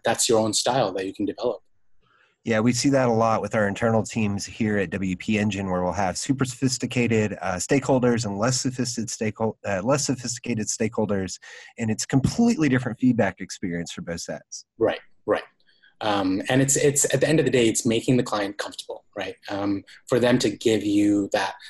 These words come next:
Speaker 1: level of feedback that you need in order to make the iterations and, uh, make the projects, uh, run as smoothly as possible.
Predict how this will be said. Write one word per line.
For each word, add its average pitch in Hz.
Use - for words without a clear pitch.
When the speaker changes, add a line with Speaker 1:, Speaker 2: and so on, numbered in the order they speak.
Speaker 1:
level 135
of 143
feedback 120
that 113
you 98
need 98
in 110
order 107
to -
make 104
the -
iterations 107
and, 101
uh, 98
make 110
the -
projects, 104
uh, 95
run 107
as -
smoothly 98
as 92
possible. -